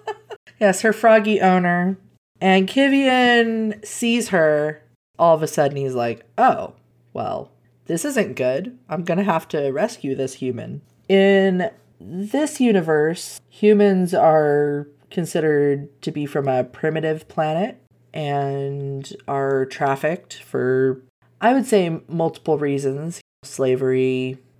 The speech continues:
um, sex toys, pets,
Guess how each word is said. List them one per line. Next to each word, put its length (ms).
um, 580
sex 480
toys, 840
pets, 580